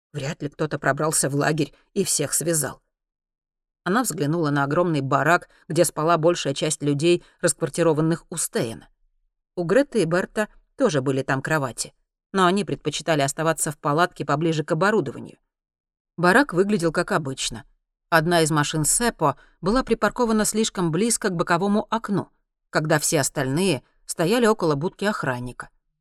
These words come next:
Но, с другой стороны, в этом не было ничего из ряда вон выходящего. Она выбралась из палатки и поспешила к баракам. Позади нее в небо величественно поднимался Стейн, покрытый черной коркой.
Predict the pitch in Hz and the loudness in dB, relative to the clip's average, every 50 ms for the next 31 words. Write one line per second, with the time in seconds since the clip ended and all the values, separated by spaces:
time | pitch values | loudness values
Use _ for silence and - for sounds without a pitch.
0 | _ _ _ _ - 208 196 165 151 - - 160 147 143 165 196 - - 143 131 | _ _ _ _ 0 2 2 2 2 0 -2 -4 -2 -2 -2 -2 -2 -2 0 0
1 | 135 139 131 127 123 - - _ - - _ - 196 202 247 - - 143 147 147 | 0 0 -2 -4 -8 -10 -16 _ -20 -20 _ -4 0 0 0 0 0 0 0 0
2 | 165 175 156 139 135 139 143 135 - - 139 143 160 160 131 127 - 143 139 131 | 0 0 0 0 0 0 -2 -2 -2 -4 -2 0 0 0 0 -2 -2 -4 -2 -2
3 | 127 131 135 135 127 135 139 - - 123 - - - - - - - - - - | -2 -2 -2 -2 -2 -4 -4 -6 -10 -12 -12 -10 -8 -6 -6 -6 -8 -10 -16 -20
4 | _ _ _ _ _ _ _ _ _ _ _ _ _ _ _ _ _ _ _ - | _ _ _ _ _ _ _ _ _ _ _ _ _ _ _ _ _ _ _ 0
5 | 180 165 160 147 131 143 139 139 147 139 135 131 - - - 143 - - - 135 | 2 2 4 2 2 2 0 0 -2 -2 -2 -4 -4 -6 -8 -10 -8 -6 -4 -2
6 | 131 143 156 156 - - 135 - - 147 - - 160 - - 156 151 151 143 151 | 0 0 -2 -2 -4 -10 -8 -6 -6 -8 -8 -6 -6 -6 -4 -2 -2 -2 0 0
7 | 165 180 185 156 - - - - - _ _ _ _ _ _ _ _ _ _ - | 0 2 2 0 -2 -4 -6 -12 -12 _ _ _ _ _ _ _ _ _ _ 0
8 | 190 151 160 151 143 147 147 147 143 139 135 139 151 151 151 147 _ _ _ _ | 2 2 2 2 2 2 2 2 2 0 2 2 2 2 2 0 _ _ _ _
9 | _ - 180 185 202 208 190 170 175 170 160 175 165 160 196 190 - 175 156 - | _ -6 -2 0 0 2 2 2 2 2 4 2 2 2 0 -2 -2 -6 -6 -4
10 | - 160 160 160 156 147 - 151 143 151 151 156 160 160 151 - - 147 - - | -4 -2 -2 -2 -2 -2 -2 -2 0 0 0 2 0 0 0 -2 -2 -2 -4 -4
11 | - - 190 190 190 185 170 156 143 - - - - - - 160 - 175 170 160 | -4 -2 0 2 4 4 4 2 0 -4 -8 -16 -4 0 0 0 2 0 -2 -2
12 | 147 - 151 143 - 180 160 151 156 165 175 - - - 196 - - - - - | -2 -4 -6 -4 -2 -2 -2 0 0 -2 -2 -4 -4 -6 -6 -6 -6 -10 -20 -20